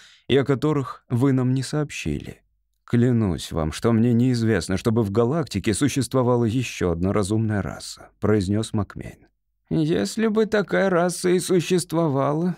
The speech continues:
не странно ли, что она ждала так долго, чтобы прийти на помощь своим друзьям?" —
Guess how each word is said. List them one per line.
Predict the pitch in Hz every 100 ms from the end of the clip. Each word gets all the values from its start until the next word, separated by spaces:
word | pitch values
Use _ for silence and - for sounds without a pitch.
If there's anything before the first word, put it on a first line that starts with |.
| -
не | 147
странно | 156 - 170 233 240
ли, | 190
что | 143 - 143
она | 139
ждала | 131 123 180 160 104
так | 139 156
долго, | 170 139 101 110
чтобы | - 135 123
прийти | 147 143 -
на | 147 143
помощь | 131 202 143 110
своим | 117 139 143
друзьям?" — | 156 170 160 117 82 - -